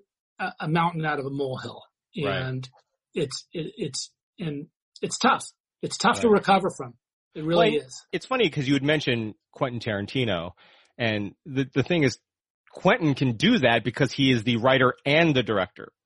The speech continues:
Speaker 2: It's,
Speaker 1: Yeah.
Speaker 2: it's, he's not one or the other.
Speaker 1: Yeah.
Speaker 2: So in other words, he's changing his own blueprints, and that's different than the
Speaker 1: Yeah,
Speaker 2: builder
Speaker 1: totally.
Speaker 2: going and adding rooms to the second floor that didn't belong there first, and, you know,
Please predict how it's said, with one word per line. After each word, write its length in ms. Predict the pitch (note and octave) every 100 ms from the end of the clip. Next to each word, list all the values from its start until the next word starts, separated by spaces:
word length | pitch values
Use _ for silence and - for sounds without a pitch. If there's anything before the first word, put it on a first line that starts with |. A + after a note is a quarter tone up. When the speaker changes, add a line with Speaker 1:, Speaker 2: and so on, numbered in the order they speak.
| -
Speaker 2:
It's, 200 | C3+ G3
Speaker 1:
Yeah. 100 | C#3
Speaker 2:
it's, 280 | - - _
he's 260 | - D3 A#2
not 280 | C3+ C3
one 300 | A#2+ G#2+ C3
or 140 | C3 A#2+
the 180 | A2 A2+
other. 440 | B2+ G#2+ F#2 F#2 _ _ _
Speaker 1:
Yeah. 100 | E3+
Speaker 2:
So 260 | D3 C3 B2
in 140 | C#3
other 140 | B2+ A#2+
words, 120 | -
he's 200 | G3 G3
changing 340 | - D3 C3
his 140 | C3 -
own 240 | D3 D3+
blueprints, 460 | G#2+ A2 - F#2 -
and 100 | A2
that's 200 | A#2 -
different 520 | G#2 C3 - G2+ F#2
than 400 | A2 G2+ G2 F#2 - _ _ _ _ -
the 80 |
Speaker 1:
Yeah, 140 | A#2 C3+
Speaker 2:
builder 220 | C3+ A2
Speaker 1:
totally. 180 | G2+ -
Speaker 2:
going 280 | B2+ B2+ B2+
and 100 | B2+
adding 440 | C3 C3 B2+ A#2
rooms 440 | G#2+ C3+ B2+ B2 -
to 120 | C#3+
the 280 | A2+ A2+ G2+ - _ - _
second 340 | - C3+ B2+ A2
floor 220 | B2 B2
that 100 | A#2+
didn't 320 | B2+ A2 F#2
belong 340 | G#2+ A2+ B2 B2
there 180 | A#2+ A#2+
first, 500 | B2+ A#2+ A#2+ A#2 -
and, 280 | G#2+ G#2 F2+ _ _
you 120 | A2
know, 260 | G2 F#2